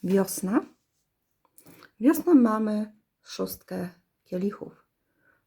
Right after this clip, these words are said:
To jest, e, takie, ja bym powiedziała,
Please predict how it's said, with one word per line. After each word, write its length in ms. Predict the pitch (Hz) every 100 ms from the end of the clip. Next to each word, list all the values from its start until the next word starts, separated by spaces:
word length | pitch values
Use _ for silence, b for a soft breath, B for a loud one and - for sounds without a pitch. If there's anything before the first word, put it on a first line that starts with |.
| _ -
To 200 | 269 262
jest, 640 | 226 214 214 214 - - -
e, 220 | 196 190
takie, 800 | 185 - 190 190 - 196 190 190 _ _ _ _ _ _ _ _ _ _ _ _ _ -
ja 100 | 196
bym 180 | 208 214
powiedziała, 800 | 196 185 185 196 196 196 190